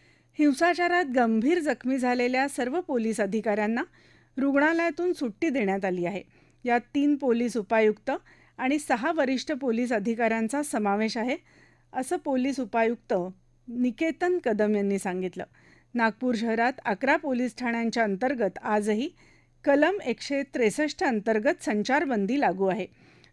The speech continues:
शहरातल्या शंभरपेक्षा जास्त शाळा, महाविद्यालयं बंद ठेवण्यात आली आहेत. औरंगजेबाची कबर हटवण्यासाठी विश्व हिंदू परिषदेच्या कार्यकर्त्यांनी केलेल्या आंदोलनानंतर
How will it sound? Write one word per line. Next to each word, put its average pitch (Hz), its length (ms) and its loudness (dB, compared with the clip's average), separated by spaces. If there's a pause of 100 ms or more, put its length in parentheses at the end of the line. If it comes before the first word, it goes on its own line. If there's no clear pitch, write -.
(100)
शहरातल्या 240 600 2
शंभरपेक्षा 294 840 0
जास्त 233 440 0
शाळा, 226 360 2
महाविद्यालयं 240 840 0
बंद 254 260 0
ठेवण्यात 202 440 -2
आली 180 200 -2
आहेत. 175 180 -4 (800)
औरंगजेबाची 247 840 2
कबर 233 240 2
हटवण्यासाठी 233 840 -2
विश्व 254 340 -2
हिंदू 285 340 2
परिषदेच्या 262 680 -2
कार्यकर्त्यांनी 226 800 0
केलेल्या 226 460 0
आंदोलनानंतर 208 1040 0